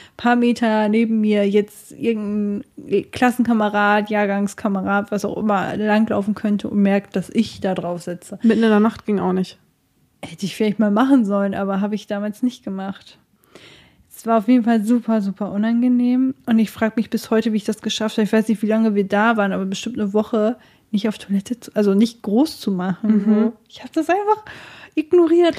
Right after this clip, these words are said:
Speaker 1: einfach.
Speaker 2: Das
Speaker 1: Krasse
Speaker 2: hatte ich aber auch.
Speaker 1: Bauchschmerzen gehabt.
Speaker 2: Also ich erinnere mich auch an eine Klassenfahrt, wo wir bestimmt auch eine Woche waren. Und ich hab irgendwie erst am letzten oder vorletzten Tag war ich dann auf dem Klo. Und da kamen echt nur so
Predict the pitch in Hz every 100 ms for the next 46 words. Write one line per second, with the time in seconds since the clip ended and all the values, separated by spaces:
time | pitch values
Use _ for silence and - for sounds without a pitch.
0 | - 233 233 - 240 233 - 214 262 240
1 | 240 240 202 - 262 - 220 220 220 220
2 | - - - 220 196 202 233 226 226 214
3 | - 214 208 190 196 196 - - 185 208
4 | 196 190 - 190 190 185 - 196 208 185
5 | 214 240 240 254 254 254 262 277 302 202
6 | - 196 208 196 196 196 - 190 185 202
7 | - - 226 196 - 214 220 - 196 -
8 | 202 285 - - - - - - - -
9 | 220 233 226 220 - 220 - 240 254 277
10 | _ _ _ _ _ _ - 202 190 208
11 | 208 202 196 - 220 202 196 196